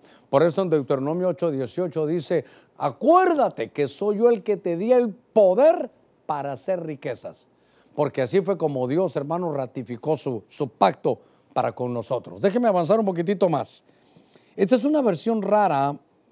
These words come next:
es Éxodo capítulo cuatro, verso veinticinco. Y me llamó la atención porque es una versión, ah,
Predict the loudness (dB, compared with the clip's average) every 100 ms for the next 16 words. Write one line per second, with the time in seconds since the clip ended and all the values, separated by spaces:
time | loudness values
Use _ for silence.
0 | _ -6 -6 -6 -14 _ _ -6 -4 0
1 | 0 0 -4 -4 -4 -2 -2 0 0 -2
2 | -2 -2 -2 -4 -2 0 0 -4 -10 _
3 | _ _ _ _ _ _ _ _ _ _
4 | _ _ _ -20 -10 0 4 4 4 4
5 | 4 2 0 4 2 4 -2 -2 -4 -2
6 | -2 -2 -4 -4 0 0 0 0 0 0
7 | -2